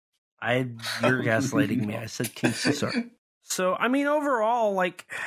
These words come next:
Speaker 1: it's, it's good for what it is. It's a step in the right direction. There definitely still needs, I, I, I, I think we need fifteen more, we need a total of fifteen minutes
Speaker 2: I
Speaker 1: on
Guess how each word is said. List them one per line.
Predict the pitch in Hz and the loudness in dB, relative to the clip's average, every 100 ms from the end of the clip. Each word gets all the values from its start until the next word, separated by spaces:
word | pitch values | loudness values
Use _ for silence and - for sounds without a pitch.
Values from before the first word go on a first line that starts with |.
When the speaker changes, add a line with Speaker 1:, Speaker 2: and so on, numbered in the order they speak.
| - - - _ _ _ _ - | -10 -12 -18 _ _ _ _ 0
Speaker 1:
it's, | 196 196 | 0 2
it's | - 214 | 0 0
good | - 247 233 | 2 2 2
for | - 262 | 2 4
what | 247 | 6
it | 220 147 | 4 2
is. | 110 117 - - - _ _ _ _ - | 0 0 -6 -8 -10 _ _ _ _ -8
It's | 151 - | -4 0
a | |
step | - - 202 | 2 2 2
in | 226 220 | 2 2
the | |
right | 220 220 | 4 2
direction. | 214 190 143 - - 143 135 - - _ | 0 2 2 2 -2 -2 -2 -6 -20 _
There | 143 127 | -4 0
definitely | 165 185 - 202 190 180 | 2 2 2 2 2 0
still | - 170 160 | 2 2 4
needs, | 165 160 - | 4 2 -2
I, | 135 139 - | -4 -6 -6
I, | - 139 - | -6 -6 -2
I, | 139 127 127 123 - | -2 -2 -10 -8 0
I | 131 123 127 | 0 0 -14
think | - 156 139 | -4 -2 0
we | 139 | 2
need | 131 123 107 | 4 2 -2
fifteen | - 175 - - 170 160 | -8 -10 -10 -2 2 4
more, | 147 139 117 - | 4 4 0 -4
we | 131 135 | 2 4
need | 131 113 | 4 2
a | 101 _ | -4 _
total | - 156 147 | -2 2 2
of | 120 | 0
fifteen | - 208 - 202 175 | -2 -6 -4 -2 0
minutes | 143 123 | 0 0
Speaker 2:
I | |
Speaker 1:
on | 131 | 2